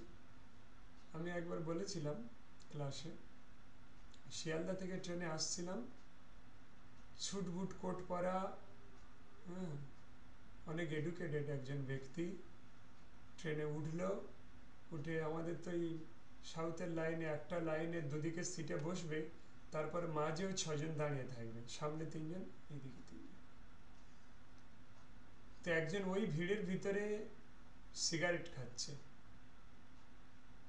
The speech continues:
তো চরণ থেকে একজন উঠ-, চরণে বাড়ি একটা লোক উঠেছিল। আমি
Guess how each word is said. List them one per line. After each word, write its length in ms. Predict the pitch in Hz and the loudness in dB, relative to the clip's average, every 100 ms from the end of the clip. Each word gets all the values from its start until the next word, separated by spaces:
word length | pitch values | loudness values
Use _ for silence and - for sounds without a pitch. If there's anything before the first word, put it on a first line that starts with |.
| - - - - - | -4 -4 -4 -4 0
তো 140 | 151 | 2
চরণ 520 | 143 - 165 165 214 | 2 2 4 6 4
থেকে 440 | 196 208 202 202 202 | 2 2 2 2 4
একজন 420 | 180 151 147 170 | 2 2 0 0
উঠ-, 340 | 160 165 - - - - | 0 0 -2 -4 -4 2
চরণে 400 | 170 170 214 202 | 4 6 4 6
বাড়ি 320 | 170 175 180 | 6 4 4
একটা 380 | 180 - 165 151 | 2 2 0 2
লোক 320 | 151 151 151 | 4 2 2
উঠেছিল। 460 | 156 160 175 170 202 - - - - - - - - - | 0 0 0 0 -2 -4 -4 -6 -6 -4 -4 -4 -4 0
আমি 520 | 151 165 175 175 165 | 2 4 4 2 2